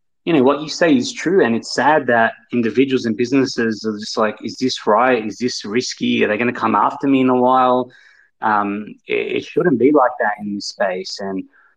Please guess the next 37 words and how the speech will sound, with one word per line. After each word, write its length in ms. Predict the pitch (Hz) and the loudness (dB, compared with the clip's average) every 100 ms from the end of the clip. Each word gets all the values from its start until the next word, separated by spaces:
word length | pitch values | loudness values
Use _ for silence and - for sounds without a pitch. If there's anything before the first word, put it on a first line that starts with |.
| _ _ - | _ _ -6
unfortunately, 600 | 107 - 143 143 147 127 | -4 2 4 4 2 4
look, 300 | 120 151 147 | 6 4 4
I, 160 | - 131 - | -4 -6 -2
I 100 | 131 | 0
know 280 | 143 147 | 4 4
a 40 | 135 | 4
lot 220 | 123 139 | 2 2
of 100 | 139 | 2
people 260 | 135 135 127 | 0 0 -2
suffered 540 | - 123 - 156 147 | 0 0 4 2 2
from 160 | - 131 | -2 -2
F 160 | 135 | -2
T 180 | - 139 | -2 2
X 280 | 147 175 - | 2 0 -4
and 100 | 113 | -6
it's 160 | 113 | -2
really 240 | 123 127 120 | 2 4 4
bad 240 | 117 127 | 2 2
and 120 | 127 | 2
Celsius 540 | 113 120 123 - 131 127 | 0 0 0 0 -2 0
and 80 | 127 | 0
all 140 | 131 | 2
that. 240 | 147 175 180 - - _ _ | 4 2 0 -8 -20 _ _
But 80 | - | 0
at 120 | 143 | 0
the 80 | 147 | 2
same 280 | 143 143 147 | -2 0 0
time, 320 | 147 151 139 | 0 0 0
I 100 | 123 | -2
see 220 | 120 139 | -2 0
it 60 | 139 | 2
as 160 | 135 127 | 2 0
a 60 | |
bit 160 | 117 127 | 0 0
of 100 | 113 | 2
a 60 | |
blessing 760 | 104 104 113 - 151 170 175 170 | -2 -2 -2 0 0 0 -2 -10